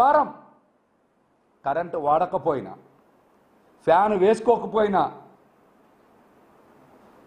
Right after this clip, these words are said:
ఫ్రిడ్జ్ స్విచ్ ఆన్ చేయకపోయినా, టీవీ చూడకపోయినా మీరందరూ కూడా ఈ పదిహేను వేల మూడు వందల కోట్ల రూపాయల అదనపు భారం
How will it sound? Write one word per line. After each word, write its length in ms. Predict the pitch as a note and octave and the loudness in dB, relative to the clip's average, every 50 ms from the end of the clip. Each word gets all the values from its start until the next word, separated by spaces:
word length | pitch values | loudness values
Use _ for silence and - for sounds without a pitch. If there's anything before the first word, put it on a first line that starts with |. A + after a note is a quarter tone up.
| - - - | -20 -20 -2
ఫ్రిడ్జ్ 320 | - G#3 A3+ - - - C4+ C4 - | 0 0 0 2 2 0 0 2 2
స్విచ్ 280 | B3+ B3+ B3+ - B3 A3+ A3 - - E3 F#3 A3+ | 0 0 2 2 2 2 2 2 2 2 4 4
ఆన్ 180 | C4 B3+ G3+ B3 | 2 2 2 4
చేయకపోయినా, 640 | B3 B3+ C4+ C4 C4 B3+ - B3+ B3+ B3+ B3 A#3+ G#3+ F3+ - - - - - _ _ _ _ _ _ _ _ | 4 4 4 2 2 2 2 2 2 4 2 2 0 0 -2 -8 -16 -20 -20 _ _ _ _ _ _ _ _
టీవీ 340 | A#3+ B3 C4+ C#4 C#4 D4 C#4+ C4+ - - - | -2 0 2 2 4 2 2 0 -4 -2 2
చూడకపోయినా 760 | B3+ C4 D4 D4+ C#4+ C#4+ C#4+ C#4+ D4 C#4+ C#4+ C#4+ C#4+ C#4 B3+ A3+ - - - - - _ _ _ - C#3 | 2 4 4 4 2 2 2 4 2 2 2 2 2 2 2 0 -2 -8 -16 -20 -20 _ _ _ -16 -12
మీరందరూ 480 | E3 F#3 F#3+ F3+ F3 F#3 G3 G#3 A3 G#3+ F#3+ A3 | -8 -6 -6 -6 -6 -4 -2 -2 0 0 0 2
కూడా 160 | A3 A3 A3 G#3+ - - - - - - B3 | 2 4 4 2 0 -4 -10 -18 -10 -4 -2
ఈ 60 | D4 D4 D4 D4 - | -2 -2 -2 0 0
పదిహేను 380 | C4 C4+ C#4 C4+ C#4 C#4 C4+ C4+ C4+ | 0 2 2 0 0 0 0 0 2
వేల 120 | C4+ C4 C4 B3+ A#3+ | 2 2 2 0 0
మూడు 140 | B3+ C4+ C4+ C4 | -2 0 2 0
వందల 220 | C4 B3+ C4 C4 B3+ B3+ | 2 2 0 0 0 0
కోట్ల 220 | B3+ B3+ B3+ C4 B3+ B3+ | 0 -2 0 0 0 0
రూపాయల 260 | B3+ - B3+ C4 B3+ B3 A#3+ | 0 2 0 2 2 2 2
అదనపు 300 | B3 C4 C4+ C4+ - B3 - C4 | 2 0 -2 -2 -2 0 0 2
భారం 240 | C4+ C#4 C#4+ C#4+ A3+ | 2 4 2 0 0